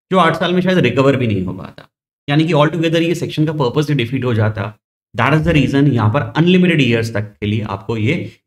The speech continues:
carry forward करने की परमिशन है। But yes, ऐसे businesses के लॉसेस, specified business, ये फोर्टीन की पूरी एक family है, यानी कि अगर ऐसे business में losses आ जाएं, तो वो इसी तरह के business में से set off हो सकते हैं।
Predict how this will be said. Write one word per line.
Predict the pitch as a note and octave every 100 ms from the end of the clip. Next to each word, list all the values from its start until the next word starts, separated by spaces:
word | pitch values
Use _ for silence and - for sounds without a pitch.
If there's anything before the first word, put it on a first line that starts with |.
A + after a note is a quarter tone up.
| -
carry | A#2 A#2
forward | A#2 G2+ G#2
करने | F#2+ G2 G#2
की | G#2+
परमिशन | D3 G#2 G2+ F#2 G#2+
है। | F#2+ C#3+ F#3 _ _ -
But | F#2+
yes, | G#2 D#3+ F#3+ - - _ _ - -
ऐसे | D#3 D3+ G3
businesses | D#3+ C#3 C#3 C#3 -
के | B2
लॉसेस, | G2 F#2 - C#3 - _ _ -
specified | - D#3+ D#3 E3+ F3 C3
business, | A2+ A#2 A#2 -
ये | A2+
फोर्टीन | A#2 D3 D3 F3+ F3+
की |
पूरी | F3 D#3
एक | D3 C#3+
family | A2 B2 D3+
है, | D#3 F#3+ - - _ B2+
यानी | C3+ C#3
कि | C#3+
अगर | A#2+ D#3 E3+ - _ -
ऐसे | A#2+ E3
business | C#3 B2 B2
में | C3
losses | G2 F#2+ F#2+
आ | - A#2
जाएं, | D3+ B2 A#2 - _ _ -
तो |
वो | D#3+ D#3
इसी | F3+ F#3 A3
तरह | C#3+ A#2+
के | A2+
business | G#2+ G2 A2 G#2+ C3
में | F3+ F3+ -
से | - F3+
set | F3+ G#3 -
off | C#3
हो | G#2+
सकते | - F#2+ - F2
हैं। | E2 -